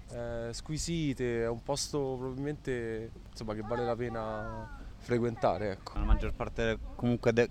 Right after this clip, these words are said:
Speaker 2: che le cose, eh, che si fanno soprattutto l'estate, l'inverno magari fai il locale, il club, ehm,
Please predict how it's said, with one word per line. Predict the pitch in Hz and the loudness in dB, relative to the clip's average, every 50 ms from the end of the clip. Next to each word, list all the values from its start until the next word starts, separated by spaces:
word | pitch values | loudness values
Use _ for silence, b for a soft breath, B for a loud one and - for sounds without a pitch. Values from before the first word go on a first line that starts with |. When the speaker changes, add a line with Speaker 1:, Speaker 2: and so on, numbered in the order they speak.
| - - - - - | 0 -8 -10 -8 -2
Speaker 2:
che | - 120 | 0 2
le | 113 113 | 2 2
cose, | 85 120 120 113 123 120 113 107 - - - 104 101 101 | 2 2 2 2 2 2 2 2 0 -2 -4 -2 -2 -2
eh, | |
che | 95 - | -4 -4
si | 104 104 110 | -4 -2 2
fanno | 117 117 113 113 | 2 2 2 2
soprattutto | 107 107 98 104 104 92 120 110 - - 101 101 | 0 -2 -2 -4 -2 -4 -4 -6 -4 -2 0 0
l'estate, | 98 101 104 - - - 92 85 87 85 92 87 85 85 - 85 85 | 2 0 -2 -2 -2 0 0 0 0 -2 -4 -4 -4 -6 -6 -8 -8
l'inverno | 87 92 95 95 95 101 98 92 98 | -8 -6 -4 0 0 0 0 0 -2
magari | 92 87 90 92 90 90 | -4 -4 -4 -4 -4 -4
fai | 87 92 95 | -6 -6 -6
il | 95 | -6
locale, | 98 92 101 92 92 92 92 | -4 -2 -2 -2 -2 -2 -4
il | 92 92 | -8 -8
club, | - 98 95 92 90 90 B B B B B B B B B B - | -4 -4 -4 -4 -4 -6 B B B B B B B B B B -4
ehm, | - 101 101 98 98 95 95 95 95 95 92 90 90 90 90 90 87 87 85 82 80 78 | -2 0 0 0 2 2 0 0 0 0 0 0 0 -2 -2 -4 -4 -4 -4 -4 -6 -6